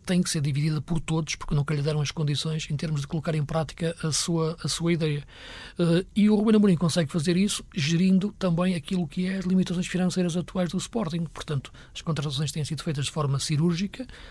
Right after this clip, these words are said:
as dispensas, mesmo essas, estão si-, a ser feitas, e algumas nós falamos, mas o Wendel,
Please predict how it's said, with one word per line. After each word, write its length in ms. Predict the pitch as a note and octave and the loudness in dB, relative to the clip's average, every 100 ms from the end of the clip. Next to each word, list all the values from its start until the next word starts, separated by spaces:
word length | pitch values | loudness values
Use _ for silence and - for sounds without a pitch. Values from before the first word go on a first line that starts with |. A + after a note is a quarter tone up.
| - | -4
as 140 | E3 | -2
dispensas, 560 | - - - F3+ E3 C3+ | -2 0 2 2 2 2
mesmo 440 | E3+ G3 E3+ F#3 | 4 4 4 4
essas, 240 | F3+ D3+ D3 | 2 0 -4
estão 180 | - D#3+ | -2 -4
si-, 180 | E3+ F#3 | -4 -6
a 100 | F3+ | -2
ser 180 | D#3 F3+ | 0 0
feitas, 460 | - F3 D3 D3 D3 | 0 -2 0 -4 -2
e 60 | |
algumas 460 | D#3 D3 F3+ E3+ C3+ | 0 2 2 2 0
nós 160 | E3 | -2
falamos, 400 | - D#3+ E3 C#3 - | -2 0 0 0 -2
mas 140 | D3+ | -4
o 40 | |
Wendel, 460 | C#3 D3 F3 D3 C3 | -2 0 0 0 -2